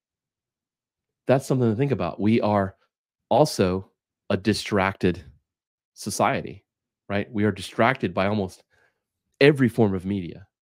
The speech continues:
And then media itself is engineered to distract us. You're in a situation where you're trying to survive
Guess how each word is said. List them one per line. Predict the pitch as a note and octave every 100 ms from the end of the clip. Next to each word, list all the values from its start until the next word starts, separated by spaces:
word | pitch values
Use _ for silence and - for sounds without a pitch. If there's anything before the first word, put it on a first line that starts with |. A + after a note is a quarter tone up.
| _
And | G#2 A2+
then | A2+ -
media | G#2 A#2 A2+ G#2 -
itself | - - - B2 G2 -
is | A2 G#2
engineered | G#2 G2 F#2 E2+
to | F2+
distract | D#2+ - E2+ -
us. | - - _ _ _ _ _ _ _ _ _ _ _ _ _ _ _ _ _ _ _
You're | A2 A2 C3+
in |
a | A2+
situation | G#2+ F#2+ G#2+ C3 G2 F#2+
where | F2+ F2+ - _ _ _ _ _ -
you're | G#2 F#2+ F#2 -
trying | - G#2+
to | F#2
survive | - F#2+ F2 G#2 A2+ F2 A2 -